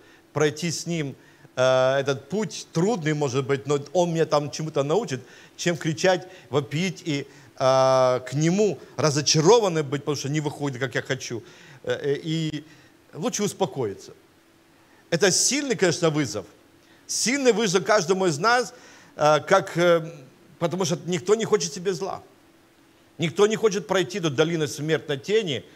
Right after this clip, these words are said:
да? А по-, почему? Потому что мы не знаем, как долго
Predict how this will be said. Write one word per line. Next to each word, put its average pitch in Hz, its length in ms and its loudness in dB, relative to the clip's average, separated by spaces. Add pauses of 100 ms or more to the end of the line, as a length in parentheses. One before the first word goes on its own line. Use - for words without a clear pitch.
(220)
да? 143 340 0 (240)
А 131 280 6
по-, 143 120 -6
почему? 160 480 -4
Потому 143 260 0
что 151 140 -2
мы 156 120 -2
не 160 100 -2
знаем, 151 300 0 (280)
как 139 320 2
долго 117 480 2